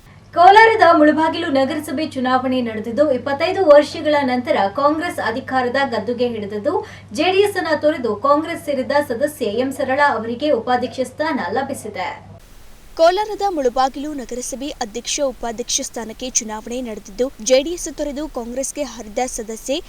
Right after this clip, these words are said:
Speaker 2: ಎಂ ಸರಳಾರರಿಗೆ ಉಪಾಧ್ಯಕ್ಷ ಸ್ಥಾನ ಲಭಿಸಿದೆ. ಇನ್ನು ಅಧ್ಯಕ್ಷರಾಗಿ ಶಬನಾ ಬೇಗಂ ಜಯಶೀಲರಾಗಿದ್ದಾರೆ. ಅಧ್ಯಕ್ಷೆ ಶಬನಾ ಬೇಗಂ ಹಾಗೂ ಉಪಾಧ್ಯಕ್ಷೆ ಸರಳಾ ಪರವಾಗಿ ತಲಾ ಹದಿನೆಂಟು ಮತಗಳನ್ನ ಪಡೆದಿದ್ದಾರೆ. ಜೆಡಿಎಸ್, ಎಸ್ಡಿಪಿಐ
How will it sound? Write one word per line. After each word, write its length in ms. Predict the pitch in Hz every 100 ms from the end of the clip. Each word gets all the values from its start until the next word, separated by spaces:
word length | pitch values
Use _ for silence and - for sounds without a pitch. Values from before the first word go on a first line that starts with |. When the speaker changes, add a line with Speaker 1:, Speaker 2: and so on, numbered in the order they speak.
| - -
Speaker 2:
ಎಂ 240 | 240 285 359
ಸರಳಾರರಿಗೆ 800 | - 240 247 254 233 220 254 277 240
ಉಪಾಧ್ಯಕ್ಷ 500 | - 269 262 - 285
ಸ್ಥಾನ 300 | - 233 233
ಲಭಿಸಿದೆ. 760 | 247 214 214 - 240 - - - 277
ಇನ್ನು 180 | 339
ಅಧ್ಯಕ್ಷರಾಗಿ 840 | - 240 226 262 302 294 262 269 277
ಶಬನಾ 420 | 262 220 240 254
ಬೇಗಂ 440 | 220 220 240 262
ಜಯಶೀಲರಾಗಿದ್ದಾರೆ. 1120 | 233 220 - 233 226 214 208 208 220 220 233 - -
ಅಧ್ಯಕ್ಷೆ 440 | 247 339 - 392
ಶಬನಾ 440 | - 254 254 285 262
ಬೇಗಂ 400 | 226 226 262 254
ಹಾಗೂ 360 | 220 208 262
ಉಪಾಧ್ಯಕ್ಷೆ 680 | - - 262 262 302 - 339
ಸರಳಾ 380 | - 254 240 262
ಪರವಾಗಿ 580 | - 226 220 214 254 - - - -
ತಲಾ 180 | 277
ಹದಿನೆಂಟು 500 | 277 247 233 262 277
ಮತಗಳನ್ನ 500 | 254 226 220 214 220 247
ಪಡೆದಿದ್ದಾರೆ. 640 | 254 220 214 202 220 220 220 - - 196
ಜೆಡಿಎಸ್, 560 | 233 226 254 285 302 - - - 254
ಎಸ್ಡಿಪಿಐ 680 | - 311 330 254 226 254